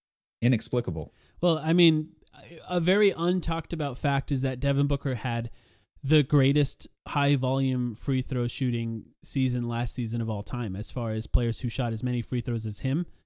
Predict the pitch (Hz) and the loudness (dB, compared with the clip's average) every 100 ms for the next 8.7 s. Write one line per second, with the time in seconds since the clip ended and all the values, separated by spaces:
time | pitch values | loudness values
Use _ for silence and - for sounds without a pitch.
0 | _ _ _ - 147 139 135 131 120 135 | _ _ _ -6 -2 0 0 -2 -2 2
1 | 127 131 - - 123 123 117 113 - 131 | 2 2 -2 -2 0 0 0 0 2 -2
2 | 101 - 113 135 147 131 131 123 131 - | -2 -4 -2 0 2 2 0 0 -2 -2
3 | 123 123 113 120 113 - 120 117 110 107 | -4 -4 -4 -4 -6 -6 -4 -4 -4 -6
4 | 107 - 147 156 123 110 - - _ - | -6 -2 0 0 0 -2 -10 -20 _ 0
5 | 139 135 123 139 151 160 165 - 170 170 | 2 2 2 4 6 8 6 4 2 2
6 | 170 165 165 165 165 156 180 - 127 127 | 0 -2 0 0 0 -2 -2 -2 -2 0
7 | 123 131 127 120 110 117 113 120 113 110 | 0 -2 -2 -4 -4 -6 -4 -4 -4 -4
8 | 110 110 110 104 110 107 101 | -4 -4 -6 -6 -6 -6 -6